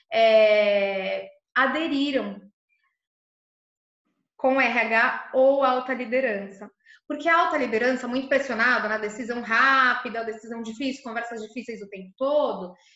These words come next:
é, eles não acessam os canais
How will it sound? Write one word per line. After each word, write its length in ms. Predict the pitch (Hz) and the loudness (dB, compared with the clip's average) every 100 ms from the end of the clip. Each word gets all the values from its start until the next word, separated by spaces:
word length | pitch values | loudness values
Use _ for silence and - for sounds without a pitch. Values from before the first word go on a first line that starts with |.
| _ 214 | _ 2
é, 840 | 226 226 220 214 208 202 196 202 - _ _ _ | 4 6 6 4 2 0 -2 -6 -12 _ _ _
eles 280 | 262 294 285 | 0 0 -2
não 220 | 302 330 | -2 0
acessam 880 | 349 349 - 262 294 - 220 185 185 | -2 -4 -2 0 0 -2 -10 -10 -12
os 100 | 208 | -16
canais 540 | - 214 202 180 175 | -14 -10 -6 -6 -8